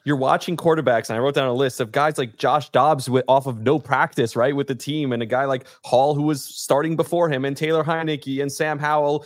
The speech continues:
and Aiden O'Connell, and even Tyson Bagent and P J Walker, all these guys, and they can put together a competent drive, and this kid can't even do that. So at some point, it is on the quarterback. We blamed, you know, the offensive coordinator last year. You blamed the offensive coordinator this year. You blamed the receivers last year. Now it's these receivers. And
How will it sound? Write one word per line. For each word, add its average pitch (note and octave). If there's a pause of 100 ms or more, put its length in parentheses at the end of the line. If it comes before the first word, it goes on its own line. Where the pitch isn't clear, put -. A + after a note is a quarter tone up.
and D#3+
Aiden E3
O'Connell, D3+
and D#3
even F#3
Tyson F3
Bagent D#3
and D3
P F3
J D#3+
Walker, D#3+ (220)
all D4+
these C4
guys, A3 (560)
and G#3+
they A#3
can A#3+
put B3+
together B3
a F#3+
competent G#3+
drive, A3
and F3
this F3
kid G3
can't G3
even F#3
do F3
that. G3+
So E3+
at D#3
some F#3+
point, G3+ (360)
it G3+
is B3
on A#3
the G3
quarterback. A#2+ (220)
We C#3+
blamed, D#3 (840)
you D3
know, C#3
the C#3+
offensive E3
coordinator D#3
last F3+
year. G3+
You C#3
blamed C#3+
the D3
offensive C#3+
coordinator C#3
this C3
year. A2
You A2
blamed D3
the C#3
receivers C#3+
last D#3
year. F3+
Now D3+
it's C#3
these D#3
receivers. A2+
And B2